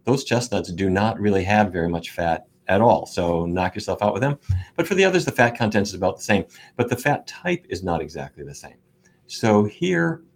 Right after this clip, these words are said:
I'm gonna say cashews are a little on the creamier side because their saturated fat content is slightly higher than, say, almonds, where almonds are fatty like other nuts, but the oil in them is less saturated. What does that mean? That means a person who is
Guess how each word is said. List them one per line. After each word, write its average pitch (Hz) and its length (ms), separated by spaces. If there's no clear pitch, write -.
I'm 107 120
gonna 107 120
say 98 200
cashews 123 760
are 95 140
a 95 40
little 104 240
on 95 80
the 92 80
creamier 131 560
side 95 300
because 92 280
their 90 140
saturated 101 580
fat 95 240
content 82 480
is 98 160
slightly 92 680
higher 110 640
than, 90 160
say, 85 480
almonds, 87 560
where 92 260
almonds 104 400
are 87 140
fatty 92 360
like 82 200
other 123 180
nuts, 82 280
but 92 360
the 95 200
oil 104 300
in 95 80
them 90 180
is 85 220
less 90 380
saturated. - 640
What 101 100
does 95 100
that 92 120
mean? 110 260
That 131 140
means 123 160
a 107 40
person 123 340
who 107 160
is 92 140